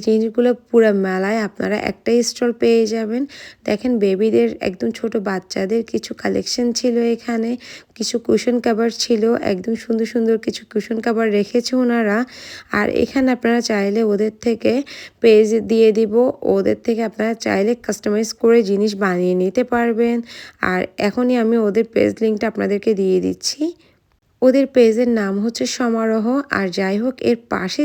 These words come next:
যে দোকানটা, সবসময় আমি এই দোকান থেকে কিছু না কিছু জিনিস কিনে থাকি। আমার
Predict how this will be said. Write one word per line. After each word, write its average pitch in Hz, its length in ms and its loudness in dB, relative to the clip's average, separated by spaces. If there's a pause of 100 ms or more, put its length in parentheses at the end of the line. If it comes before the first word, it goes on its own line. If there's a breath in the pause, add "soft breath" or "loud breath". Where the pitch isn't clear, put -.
যে 285 80 2 (100)
দোকানটা, 240 420 -2 (220)
সবসময় 226 460 -4
আমি 226 120 2 (180)
এই 190 140 6
দোকান 190 280 0
থেকে 240 160 0 (100)
কিছু - 220 -6
না 226 120 0
কিছু - 160 -8 (140)
জিনিস 202 240 0 (100)
কিনে 247 220 0 (120)
থাকি। 233 320 -4 (880)
আমার 240 300 0